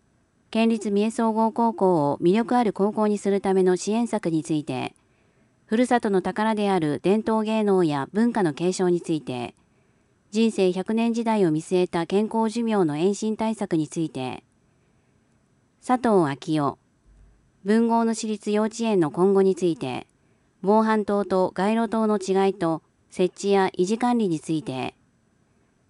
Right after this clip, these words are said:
穴見真治、地域の環境問題について、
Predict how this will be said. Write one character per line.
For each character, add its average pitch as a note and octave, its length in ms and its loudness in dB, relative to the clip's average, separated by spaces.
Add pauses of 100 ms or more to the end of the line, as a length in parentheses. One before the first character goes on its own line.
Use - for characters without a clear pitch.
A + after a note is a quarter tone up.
(400)
穴 G#3+ 220 4
見 B3 160 4
真 A3 280 0
治、 C#3 260 -4 (580)
地 B3+ 180 0
域 A3 140 0
の E3 100 4
環 G#3 220 0
境 A#3 200 0
問 A#3 220 2
題 G3+ 180 2
に D#3+ 120 2
つ - 100 -4
い D#3+ 120 0
て、 C3 280 -6